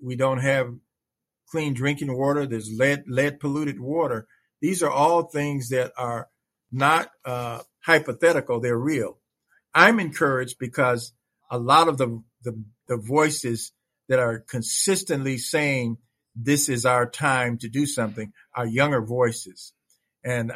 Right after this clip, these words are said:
uh, as an older voice, I wanna join right with them and say that our God is big enough.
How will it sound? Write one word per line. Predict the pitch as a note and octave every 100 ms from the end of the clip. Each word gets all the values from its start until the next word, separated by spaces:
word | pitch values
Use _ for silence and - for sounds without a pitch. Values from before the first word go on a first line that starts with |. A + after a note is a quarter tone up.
| -
uh, | B2+ A#2+ -
as | C#3 B2
an | B2
older | D3+ G3 D#3+
voice, | A2+ A#2+ A2+ A2+ - - _ _ _
I | - B2+
wanna | C#3 C#3 C3
join | A#2 C3+ C3+ B2+
right | B2 C3 A2+
with | A#2+ C#3 C3+
them | A#2 A2
and | A2
say | - B2 A2 A2 _ _ _ _ _ _
that | A#2+ A#2+ - - -
our | C#3+ D3
God | C#3 C#3 C3
is | A#2+
big | - E3 E3
enough. | B2 A#2 G#2+